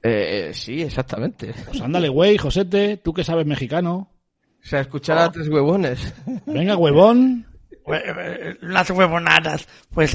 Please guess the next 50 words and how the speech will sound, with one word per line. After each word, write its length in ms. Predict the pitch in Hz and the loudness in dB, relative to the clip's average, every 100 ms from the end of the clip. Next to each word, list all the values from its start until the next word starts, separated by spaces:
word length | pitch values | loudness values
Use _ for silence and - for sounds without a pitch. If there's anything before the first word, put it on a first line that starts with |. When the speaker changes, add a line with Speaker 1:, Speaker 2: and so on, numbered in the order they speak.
| - | -2
Speaker 3:
eso, 240 | 143 151 | 0 0
Speaker 1:
Exactamente. 360 | 156 151 139 139 | 0 2 0 4
Speaker 3:
dar 120 | 156 | 6
las 160 | 165 160 | 6 6
gracias 260 | 196 202 - - - | 6 4 0 -20 -2
a 120 | 165 | 2
nuestros 300 | 160 147 147 135 | 2 0 -2 -4
amigos 340 | 156 156 160 | -4 0 0
mexicanos 720 | 170 160 170 214 214 226 254 - - _ - | 2 2 2 4 4 4 -2 -6 -20 _ -2
por 200 | 151 - | -2 -2
tenernos 440 | 139 139 147 160 - | -4 -4 -4 -6 -6
en 100 | 143 | -8
el 140 | 127 | -8
top 280 | - 135 - _ | -6 -6 -6 _
ahí 580 | - 127 127 - 175 131 131 | -10 -8 -6 -8 -10 -12 -14
como 240 | 131 131 | -14 -12
un 240 | 131 139 139 | -14 -16 -10
podcast, 560 | 165 - 185 202 - - - _ - | -10 -6 -2 -2 -4 -20 -20 _ -8
el 120 | 156 | -6
mejor 300 | 160 147 196 | -4 0 2
de 100 | 180 | 2
podcast 440 | 165 170 - 147 143 | 0 -10 -8 -8 -8
de 60 | |
tecnología. 920 | 139 - _ _ _ _ 131 127 127 135 | -10 -14 _ _ _ _ -14 -10 -6 -6
Speaker 2:
Lo 60 | |
que 100 | 131 | -2
no 80 | 185 | 0
sabemos 320 | 220 233 240 | 4 6 6
si 80 | 208 | 4
nos 120 | 165 | 2
Speaker 3:
¿Eh? 40 | 165 | 2
Speaker 2:
escuchan 340 | 180 170 135 | 2 0 0
por 120 | 135 | 0
la 80 | 135 | 2
accesibilidad 540 | 135 135 147 160 247 254 | 2 2 0 2 0 0
o 100 | 135 | 2
por 140 | 131 | 2
el 100 | 117 | 2
humor, 300 | 117 127 101 | -2 -2 -2
pero 160 | 110 110 | -4 -6
da 60 | |
igual. 280 | 110 92 90 _ - | -10 -12 -16 _ 0
Speaker 1:
Eh, 100 | 147 | 6
Speaker 3:
Yo 60 | 226 | 8
creo 160 | 320 | 6
que 60 | 320 | 6
por 120 | 240 | 8
lo 120 | 190 165 | 8 6
último, 340 | 160 147 123 - | 2 -6 -10 -4
Javi. 160 | 147 | 0